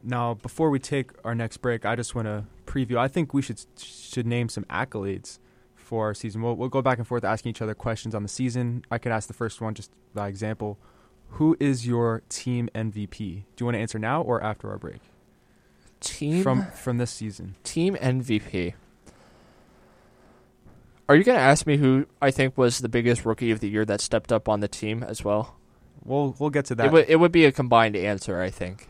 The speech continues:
Speaker 2: if, if the answer doesn't speak for itself. Um, the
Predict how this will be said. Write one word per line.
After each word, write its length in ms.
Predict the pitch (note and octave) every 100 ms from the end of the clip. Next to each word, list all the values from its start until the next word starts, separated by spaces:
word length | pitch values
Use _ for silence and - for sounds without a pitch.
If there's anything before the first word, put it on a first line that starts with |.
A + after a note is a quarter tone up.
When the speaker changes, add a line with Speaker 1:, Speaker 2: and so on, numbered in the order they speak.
| -
Speaker 2:
if, 220 | B2+ B2
if 300 | B2+ A#2+ A#2
the 160 | - A#2
answer 220 | A#2 -
doesn't 280 | A#2 G#2+ A2
speak 300 | - A2 G2+
for 140 | - G2+
itself. 540 | - A2+ F2+ G#2 -
Um, 400 | A#2+ A#2 A2 A2 - - - - - _ _ _
the 160 | -